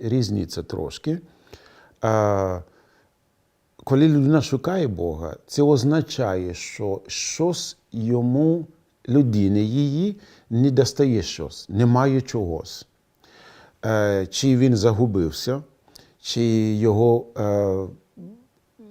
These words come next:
відносини, чи стосунки з Богом вже не в такому стані, як повинно було бути. Тому з того часу він шукає,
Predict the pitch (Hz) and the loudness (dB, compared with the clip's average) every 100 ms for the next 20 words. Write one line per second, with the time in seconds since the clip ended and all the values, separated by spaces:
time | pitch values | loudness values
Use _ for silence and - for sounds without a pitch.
0 | 202 208 220 _ - 156 117 117 160 - | -20 -20 _ _ -14 -2 0 4 4 2
1 | 123 92 85 - 107 95 - 104 - 131 | -2 -4 -6 -4 -6 -6 -8 -8 0 0
2 | 113 101 98 202 160 107 87 95 101 113 | 2 0 4 4 4 0 -2 -6 -2 0
3 | 120 123 - 98 90 117 131 - 117 101 | 2 0 -4 -12 -8 -6 -6 -8 -8 -8
4 | 90 90 90 120 110 98 85 98 95 85 | -6 -6 -8 -14 -10 -6 -2 -2 -4 -4
5 | 95 87 78 69 - - - _ - 90 | -4 -6 -8 -12 -14 -20 -20 _ -10 -4
6 | 110 135 - - - _ - - 107 85 | -2 -4 -6 -20 -20 _ -16 -8 -4 -2
7 | 110 110 92 80 87 90 101 - 120 107 | -2 0 0 0 -4 -4 -4 -4 -6 -4
8 | 107 85 73 85 120 | -2 -4 -4 -6 -6